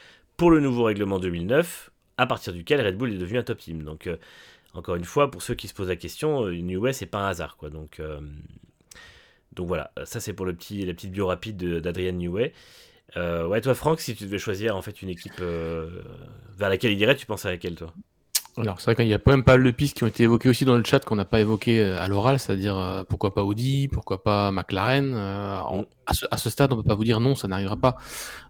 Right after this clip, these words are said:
Speaker 2: Le seul indice qui pourrait nous dire que ce serait plutôt une grosse équipe, c'est qu'à Newey a soixante-cinq ans. Donc il a pas non plus encore énormément d'années devant lui, euh, man-, même s'il a maintenu, euh, encore, euh,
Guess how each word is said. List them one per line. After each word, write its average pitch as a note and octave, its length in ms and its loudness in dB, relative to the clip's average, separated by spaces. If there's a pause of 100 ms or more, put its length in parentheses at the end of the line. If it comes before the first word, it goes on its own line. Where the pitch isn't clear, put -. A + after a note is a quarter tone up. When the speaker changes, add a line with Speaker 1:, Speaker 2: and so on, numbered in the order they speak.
Speaker 2:
Le G#2+ 160 2
seul C#3+ 300 8
indice C3 480 4
qui - 160 -8
pourrait G#2+ 280 0
nous G#2 100 0
dire A#2 180 4
que - 80 -12
ce - 60 -6
serait A2+ 120 -2
plutôt A2 200 0
une A2+ 100 0
grosse G#2+ 220 -2
équipe, C#3+ 260 -2
c'est - 140 -2
qu'à G2 440 2
Newey A2 200 4
a A2+ 40 2
soixante-cinq A2 500 -2
ans. G2 120 -2 (340)
Donc G#2+ 260 -12
il G2+ 60 0
a G2 40 4
pas A2 140 2
non G#2+ 180 2
plus A#2 300 4
encore G#2 520 2
énormément A2 400 2
d'années G#2 280 2
devant F#2+ 280 0
lui, D#3+ 220 2 (240)
euh, F#2+ 340 -6
man-, G#2 280 0
même A2+ 200 2
s'il A2 240 -2
a G2+ 80 4
maintenu, A2 460 0
euh, G2 300 -2
encore, G2 380 -2
euh, F#2+ 100 -2